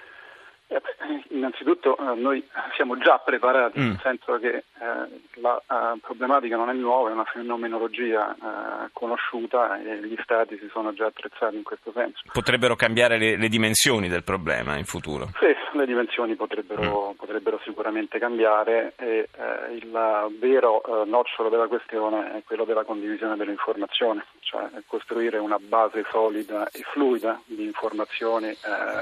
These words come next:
Speaker 1: per ogni Stato che potrebbe trovarsi ad affrontare questa problematica, perché ricordiamolo, non è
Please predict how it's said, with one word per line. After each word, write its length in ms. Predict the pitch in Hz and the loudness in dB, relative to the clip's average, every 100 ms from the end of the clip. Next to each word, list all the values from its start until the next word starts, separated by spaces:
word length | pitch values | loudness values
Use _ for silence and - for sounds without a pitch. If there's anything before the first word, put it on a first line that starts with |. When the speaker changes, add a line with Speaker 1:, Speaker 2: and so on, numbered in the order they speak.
| 110 - | -6 -6
Speaker 1:
per 300 | 113 104 104 | -4 -2 -2
ogni 300 | 123 117 117 107 | -4 -4 -4 -6
Stato 440 | 104 104 107 104 | -2 -2 -2 -6
che 260 | 98 107 95 - - - | -6 -6 -6 -10 -12 -12
potrebbe 400 | - 123 117 110 | -10 -6 -4 -2
trovarsi 380 | 110 110 107 - | 0 0 0 -2
ad 80 | 107 | -6
affrontare 440 | - 110 110 107 | -6 -4 -2 -2
questa 260 | 107 - 107 | -4 -6 -6
problematica, 600 | 110 98 113 120 104 107 | -6 -4 0 0 0 -6
perché 300 | 104 - 110 | -6 -6 -6
ricordiamolo, 720 | 107 123 113 107 120 107 101 - - - - _ | -2 -2 2 2 2 0 -2 -10 -16 -16 -18 _
non 200 | 123 120 | -2 4
è 320 | 143 135 - | 6 4 0